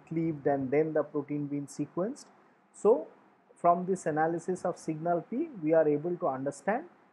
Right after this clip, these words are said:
whether or not a particular sequence has a signal peptide in it or not. And we have to note down the value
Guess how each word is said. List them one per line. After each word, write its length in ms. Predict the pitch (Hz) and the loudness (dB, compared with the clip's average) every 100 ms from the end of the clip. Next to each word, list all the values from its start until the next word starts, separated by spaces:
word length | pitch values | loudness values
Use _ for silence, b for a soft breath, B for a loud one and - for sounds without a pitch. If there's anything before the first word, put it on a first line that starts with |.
| _ | _
whether 280 | 135 160 190 | 2 4 4
or 200 | 180 151 | 2 2
not 340 | 135 170 349 - _ _ 151 | 2 -2 -2 -8 _ _ -10
a 60 | |
particular 580 | - 139 - 151 160 147 | -2 -2 -2 -2 0 0
sequence 640 | - 147 - 214 311 - - _ _ - | -2 -8 -4 -4 -4 -10 -20 _ _ -2
has 260 | 151 165 | 2 2
a 80 | 156 | 0
signal 420 | 147 143 135 151 | -4 -6 -2 -4
peptide 480 | 151 151 - 151 147 | -2 -6 -2 -4 -2
in 120 | 147 | -4
it 120 | 214 - - _ | -6 -6 -16 _
or 140 | 131 117 | -6 -6
not. 260 | 107 - - _ _ _ _ _ _ _ _ _ _ | -6 -10 -12 _ _ _ _ _ _ _ _ _ _
And 260 | 151 208 240 | -4 -2 0
we 80 | 175 | -2
have 240 | 151 156 | -2 -4
to 100 | 202 | -6
note 340 | 160 170 180 147 | -4 -2 -2 2
down 240 | 151 233 339 _ _ _ | 4 2 -6 _ _ _
the 100 | 151 | -2
value 460 | 131 131 127 156 | 0 4 2 4